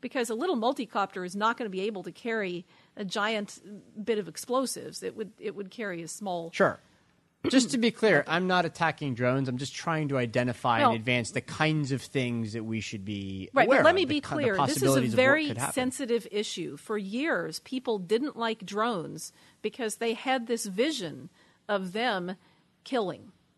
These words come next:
Speaker 2: Right.
Speaker 1: Because
Speaker 2: In other
Speaker 1: of the
Speaker 2: words, that's
Speaker 1: military.
Speaker 2: what, that's what a
Speaker 1: And
Speaker 2: lot of
Speaker 1: you're
Speaker 2: people
Speaker 1: kind
Speaker 2: still
Speaker 1: of,
Speaker 2: associate them
Speaker 1: you're,
Speaker 2: with.
Speaker 1: yeah, but you're kind of drawing it back around there. You can take any technology and make it an instrument of harm and destruction. It doesn't matter whether it flies.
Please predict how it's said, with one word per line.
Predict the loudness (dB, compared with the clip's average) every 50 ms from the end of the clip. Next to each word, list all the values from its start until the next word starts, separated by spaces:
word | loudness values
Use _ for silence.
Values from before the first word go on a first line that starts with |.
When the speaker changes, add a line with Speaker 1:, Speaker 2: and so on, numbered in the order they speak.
| _ _ _ _ _ _ _ _ _ _ _ _
Speaker 2:
Right. | 4 6 6 6 6
Speaker 1:
Because | 4 2 4 6
Speaker 2:
In | 6
other | 6 6
Speaker 1:
of | 6
the |
Speaker 2:
words, | 6 6 6 6 6
that's | 6 6 6
Speaker 1:
military. | 4 2 0 0
Speaker 2:
what, | 2 2
that's | 2 2 2 0 -2
what | 2 2 4
a |
Speaker 1:
And | 4 6
Speaker 2:
lot | 6 6 6 6
of | 6
Speaker 1:
you're | 4
Speaker 2:
people | 2 2 2
Speaker 1:
kind | 2 2
Speaker 2:
still | 2 2 2
Speaker 1:
of, | 0 0
Speaker 2:
associate | 0 0 0 0 0 -2 -4 -6 -6 -6
them | -4 -4
Speaker 1:
you're, | -6
Speaker 2:
with. | -4 -6 -10
Speaker 1:
yeah, | -10 -8 -2 0 2 2 2
but | 0 -2 -6
you're | -6 -6
kind | -4 -2 -2 -2
of | -2 -2
drawing | -2 -2 0 0 0 0
it | -2 -4 -4
back | -2 -2 -2 -2 -4
around | -6 -6 -4 -2 -2 -2 -2 -4
there. | -6 -6 -8 -10 -14 _ -20 -20 _ _ _ _ -8
You | -4 0 0 0
can | 0 0 -2 -2
take | -2 -2 -2 -2 -4 -4 -8 -8 -4
any | -4 -2 -2 -2 -4
technology | -6 -6 -8 -8 -8 -6 -2 0 0 0 0 0 -2 -4 -6 -8 -8 -8 -8 -10
and | -8 -8 -6 -6 -4 -4
make | -4 -4 -4 -4 -6
it | -8 -8 -8 _ _ -12
an | -10 -8
instrument | -8 -8 -8 -6 -8 -8 -8 -6 -8 -8
of | -10 -12
harm | -8 -6 -4 -4 -4 -4 -6
and | -8 -8
destruction. | -10 -10 -8 -8 -8 -8 -8 -12 -14 -16 -18 _ _ _ _ _ _ _ _ _ _ _ _ _ _ _ _ _
It | -6 -4 -2
doesn't | 0 0 0 0 -2 -4 -2
matter | -2 0 0 0 0 0
whether | -2 -4 -4 -4 -6
it | -6 -8 -10
flies. | -8 -4 0 2 2 2 0 -2 -6 -10 -16 -18 -18